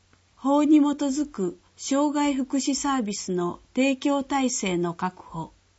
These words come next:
内容。障害福祉サービスは、一人一人の障害支援区分に応じた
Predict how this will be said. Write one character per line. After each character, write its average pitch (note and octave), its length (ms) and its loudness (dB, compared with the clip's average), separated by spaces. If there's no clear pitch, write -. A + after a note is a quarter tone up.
内 A#3+ 340 0
容。 G#3 380 -2
障 D4 340 0
害 D4 240 -2
福 C4 200 -4
祉 C4 180 -2
サ C4+ 220 0
ー B3+ 40 0
ビ F#3+ 120 -2
ス - 180 -6
は、 E3 300 -6
一 C4 280 0
人 C#4 120 4
一 C#4+ 240 -2
人 A#3+ 180 2
の F3 240 -2
障 D4 360 2
害 C#4+ 240 -2
支 C4+ 200 -2
援 C4+ 240 2
区 C#4+ 160 0
分 B3 280 2
に F3+ 140 2
応 F3 180 -2
じ F3 200 -10
た F3+ 260 -6